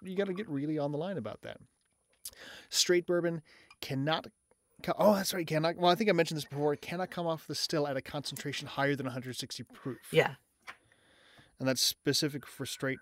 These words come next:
Speaker 1: or then going up from there, the bottled and bond or the older whiskeys. Cannot, cannot, cannot. Bourbon may be blended as long as it still maintains its mash ratio, fifty-one percent,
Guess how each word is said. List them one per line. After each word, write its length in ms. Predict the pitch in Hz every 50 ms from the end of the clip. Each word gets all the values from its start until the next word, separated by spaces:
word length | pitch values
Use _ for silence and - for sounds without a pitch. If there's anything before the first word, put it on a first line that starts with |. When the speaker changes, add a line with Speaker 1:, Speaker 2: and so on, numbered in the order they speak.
| - _ _
Speaker 1:
or 80 | - 127
then 200 | 120 123 120 120
going 280 | 113 - 117 113 113 110
up 80 | 104 -
from 120 | - 113
there, 160 | 107 104 107
the 80 | 104 104
bottled 320 | - 110 107 107 104 107
and 120 | 107 101 101
bond 280 | 104 101 101 101 104
or 40 | 104
the 120 | 101 104
older 240 | 104 104 104 104 104
whiskeys. 480 | 101 117 - - - - - - - - _ _ - _ _ _ _ _ _ _ _
Cannot, 340 | - - - - 110 107 107
cannot, 280 | - - 113 107 - -
cannot. 300 | - 127 117 110 - - - _ - - - - - - - _ -
Bourbon 320 | 147 151 147 147 151 143
may 120 | 139 135
be 160 | 131 135 131 123
blended 520 | - 131 127 131 151 175 185 208 220 - - _ _ _ _ -
as 120 | 127 120
long 180 | 123 123 127 127
as 100 | 127 139
it 40 |
still 200 | - - - 131
maintains 520 | 127 131 127 131 127 - 127 123 131 127 131
its 220 | 131 - - -
mash 420 | 123 120 117 113 123 139 - - -
ratio, 420 | 120 117 113 - - 120 120 147
fifty-one 320 | - - 110 110 123 147
percent, 300 | 165 - - 131 127 190